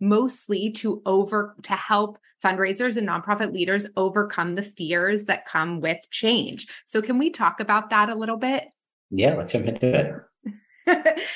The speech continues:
Speaker 1: So what comes up first when I say that to you?
Speaker 2: That so many change makers are so scared of feeling fear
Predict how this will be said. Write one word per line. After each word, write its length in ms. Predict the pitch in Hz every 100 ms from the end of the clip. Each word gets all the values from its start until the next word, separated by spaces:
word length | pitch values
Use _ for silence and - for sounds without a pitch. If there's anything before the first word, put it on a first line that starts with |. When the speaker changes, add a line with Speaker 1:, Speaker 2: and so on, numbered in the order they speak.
| -
Speaker 1:
So 220 | - 320 302
what 240 | 285 285
comes 260 | 294 339 349
up 120 | 359 -
first 320 | 285 226 208
when 140 | 208 185
I 100 | 180
say 240 | - 170
that 260 | 160 147 - _ -
to 120 | -
you? 400 | 165 90 - 202 _ _ _
Speaker 2:
That 460 | 107 110 101 - - -
so 340 | - - - 131
many 280 | 180 202 196
change 320 | - 92 101
makers 500 | 123 127 156 175 - - _
are 160 | 110 101
so 300 | - 101 120
scared 720 | - - 90 101 127 - -
of 160 | 92
feeling 540 | 87 - 104 110 90 71
fear 540 | - 58 - - -